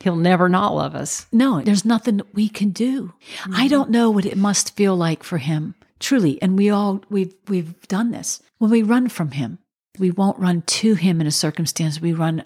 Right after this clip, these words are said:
Speaker 2: away. And he's always sitting there like, "Why?"
Speaker 1: Yeah.
Speaker 2: You know, so even, even in not trusting his love for us, and we would be fearful of his love or fearful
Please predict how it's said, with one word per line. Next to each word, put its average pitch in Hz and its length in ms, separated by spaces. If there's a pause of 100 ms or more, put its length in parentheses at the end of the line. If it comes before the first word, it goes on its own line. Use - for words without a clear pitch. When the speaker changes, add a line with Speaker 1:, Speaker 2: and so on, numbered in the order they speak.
(100)
Speaker 2:
away. 151 680 (320)
And 170 200
he's 175 320 (260)
always 233 380
sitting 226 260
there 202 140
like, 170 260
"Why?" 175 560 (240)
Speaker 1:
Yeah. 165 380
Speaker 2:
You 202 100
know, 202 200
so 202 280
even, 220 420
even 247 260
in 202 360 (260)
not 196 280
trusting 196 480
his 165 240
love 156 260
for 143 260
us, - 380
and 170 220
we 180 120
would 165 160
be 175 440
fearful 170 800
of 170 140
his 151 240
love 139 280
or 139 80
fearful 175 800